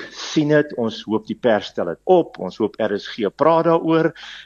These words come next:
en, eh, dat soveel as mense si-, sien dat hierdie is 'n probleem. Maar mense glo nie sommer die F S C A as hulle sê hierdie is 'n scam nie. Jy weet, ehm, Mirror Trading International, sal jy onthou van so 'n jaar terug,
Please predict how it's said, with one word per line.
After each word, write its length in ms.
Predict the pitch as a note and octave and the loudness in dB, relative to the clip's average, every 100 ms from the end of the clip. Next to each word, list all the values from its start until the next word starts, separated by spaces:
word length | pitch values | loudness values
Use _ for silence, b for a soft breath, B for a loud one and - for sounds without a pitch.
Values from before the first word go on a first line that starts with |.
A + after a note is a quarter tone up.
| - | -8
en, 320 | A2 G#2 G#2 | -4 -4 -2
eh, 300 | G#2 G2 G2 | 0 0 0
dat 180 | G#2 - | -2 -2
soveel 480 | - - - D#3+ B2 | -8 -6 2 2 2
as 160 | - | -2
mense 340 | G#2+ G2+ - G#2+ | -8 -10 -10 -12
si-, 400 | - A2 G2 F#2 | -10 -10 -8 -12
sien 280 | - - A2 | -14 -12 -6
dat 140 | G2+ F2 | -6 -6
hierdie 240 | F2 F2 | -8 -6
is 120 | F#2 | -8
'n 60 | - | -4
probleem. 380 | G#2 F2+ G2 - B B B B | -6 -2 -4 -6 B B B B
Maar 140 | B2 C3+ | 0 0
mense 600 | C3 F#3 G3 G#3+ G#3 G3 | 0 -2 -2 0 0 -2
glo 340 | - - F#3 | -4 0 0
nie 140 | F#3+ F#3+ | 2 -2
sommer 340 | - E3+ D#3+ | -4 -2 0
die 200 | D3 C3 | -2 -4
F 160 | B2+ C3 | -6 -8
S 160 | A2 | -10
C 120 | A#2+ A2 | -8 -6
A 360 | G#2 F#2+ F2 - B B B | -4 -4 -4 -8 B B B
as 180 | G2 - | -10 -6
hulle 160 | G2+ F#2+ | -6 -6
sê 200 | - G2 | -6 -4
hierdie 260 | F2+ F2+ | -4 -4
is 160 | F2+ - | -6 -8
'n 40 | |
scam 400 | F2+ - F#2 E2+ | -12 -6 -4 -4
nie. 180 | E2 E2+ | -6 -8
Jy 40 | E2+ | -2
weet, 300 | B2 - B B B B - | -2 -2 B B B B -8
ehm, 420 | G2+ G2 G2+ G2 | -4 -4 -4 0
Mirror 280 | A2+ C#3 C#3 | 4 4 4
Trading 380 | C3+ B2 C3 | 2 2 -2
International, 640 | B2 B2 G#2+ G#2 - D3 A#2+ | -4 -2 0 0 0 -2 -2
sal 180 | - G#2 | -2 0
jy 100 | A2 | 0
onthou 400 | G#2+ G2 G#2 A2+ | 0 2 2 0
van 260 | - A2 | -4 -6
so 160 | G#2+ G#2+ | -4 -2
'n 100 | G2 | -2
jaar 280 | F#2+ G#2+ - | 0 0 -2
terug, 400 | - E3 - - | -2 -2 -2 -12